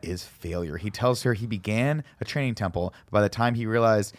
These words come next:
uh, he was no match for the darkness rising in Kylo Ren, it was too late. When he came to, and, and we see the scene where he came to, everything was burning, and Kylo had vanished with a handful of his students that we had hoped to God to see in this movie,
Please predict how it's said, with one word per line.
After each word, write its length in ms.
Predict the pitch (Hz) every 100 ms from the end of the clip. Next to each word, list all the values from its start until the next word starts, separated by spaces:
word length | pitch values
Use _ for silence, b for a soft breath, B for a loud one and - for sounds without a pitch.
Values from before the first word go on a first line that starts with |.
| B -
uh, 220 | 101 98
he 220 | 92 113
was 120 | 101
no 180 | 110 113
match 300 | 107 110 -
for 80 | -
the 40 | 92
darkness 420 | 110 104 110 -
rising 300 | 101 101 101
in 80 | 90
Kylo 440 | - 104 107 104
Ren, 220 | 92 107 98
it 100 | 95
was 120 | -
too 260 | - - 95
late. 300 | 107 101 87
When 80 | 92
he 60 | 82
came 240 | 127 120
to, 260 | - 131 135 B B
and, 120 | 95
and 200 | 82 92
we 80 | 98
see 120 | -
the 60 | 95
scene 180 | - 101
where 60 |
he 40 | 85
came 200 | 113 95
to, 200 | 107 101 B -
everything 240 | 104 101
was 80 | 92
burning, 440 | 80 95 85 80 - b
and 100 | 113
Kylo 240 | - 104
had 120 | 98 82
vanished 340 | 95 98 -
with 100 | -
a 40 |
handful 300 | 113 104 104
of 60 | 98
his 100 | 90
students 420 | - 98 82 80 b b
that 120 | 95
we 100 | 98
had 100 | 90
hoped 380 | - 131 131 - b b b
to 60 | - -
God 240 | 165 175
to 60 | 101
see 180 | - 95
in 80 | 98
this 160 | -
movie, 320 | 92 85 95